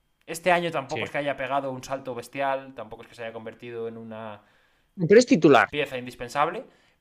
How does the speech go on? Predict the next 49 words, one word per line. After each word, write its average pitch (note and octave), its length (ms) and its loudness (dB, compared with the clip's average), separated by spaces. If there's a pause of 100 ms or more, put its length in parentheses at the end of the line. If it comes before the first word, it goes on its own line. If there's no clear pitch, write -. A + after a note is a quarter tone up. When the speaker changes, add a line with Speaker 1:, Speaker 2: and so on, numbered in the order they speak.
Speaker 1:
Pero D#3 160 -2
a - 20 -2
mí G3+ 140 -6
me B3+ 80 -2
gusta A#3+ 260 -6
mucho A#3+ 220 -4
lo G#3+ 80 -2
que F#3+ 40 -10
estamos G3+ 280 -6
viendo G#3 520 -14
en D3 140 -16
esta E3 240 -8
nueva E3+ 240 2
versión, A2+ 420 -8
¿no? C#3+ 160 -8
Que B2 120 -14
se - 120 -14
aleja C#3+ 280 -8
un E3 100 -6
poco E3+ 240 -6
del D3+ 160 -6
jugador D3+ 400 0
que, C#3+ 580 -10 (360)
del C3 160 -12
que C#3 80 -8
hacíamos C#3+ 260 -6
scouting D#3 420 -6
cuando C3+ 180 -10
entró C3+ 180 -12
en C3+ 60 -8
la C3+ 40 -8
N C3 140 -8
B C3+ 100 -6
A. F3 400 -8
Yo B2+ 160 -14
me C3 100 -14
acuerdo, C#3 360 -10
nosotros - 280 -10
ya B2+ 60 -4
estábamos C3 320 0
por A#2+ 140 -2
aquí B2 160 -4
haciendo A#2+ 480 -6
drafts B2 500 -6
y A#2 140 -14
mock A#2+ 180 -12
drafts B2+ 300 -6
y - 20 -14
demás. B2+ 340 -8